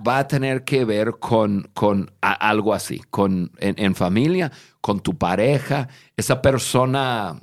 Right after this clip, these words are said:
eh, que, que tú has decidido compartir tu vida con él o con ella. Somos dos personas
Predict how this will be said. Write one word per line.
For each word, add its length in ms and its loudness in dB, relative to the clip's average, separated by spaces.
eh, 460 0
que, 280 2
que 160 0
tú 300 4
has 240 0
decidido 880 2
compartir 880 -2
tu 180 0
vida 420 0
con 360 -2
él 480 0
o 160 2
con 320 0
ella. 540 0
Somos 340 4
dos 180 0
personas 560 -2